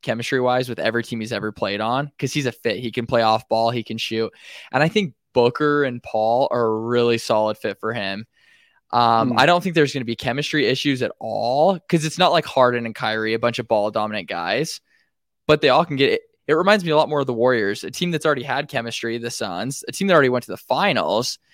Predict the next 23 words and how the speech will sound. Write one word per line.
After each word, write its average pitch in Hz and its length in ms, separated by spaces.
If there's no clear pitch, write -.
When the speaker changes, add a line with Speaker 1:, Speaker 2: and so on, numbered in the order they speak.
Speaker 1:
and 131 100
you 127 80
just 123 220
add 113 240
a 113 60
scorer 113 320
like 104 180
K 107 240
D. 101 360
It 143 140
really 175 280
reminds 120 380
me 117 60
a 110 40
lot 113 140
of 104 60
the 110 60
Warriors. 98 400
Not 147 220
as 123 120
good, 117 300
of 131 100
course, 156 460